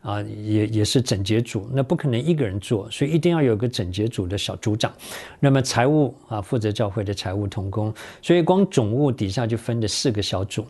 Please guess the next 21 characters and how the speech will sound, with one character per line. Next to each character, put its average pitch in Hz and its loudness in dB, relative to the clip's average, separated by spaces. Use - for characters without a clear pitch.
所 - 4
以 139 6
每 117 4
一 139 2
个 156 4
小 120 0
组 101 -4
都 117 0
要 117 2
有 98 0
他 113 -4
的 113 2
领 95 -2
袖 110 2
跟 117 0
他 117 -2
自 113 -4
己 98 -4
的 98 -6
同 98 -8
工 120 0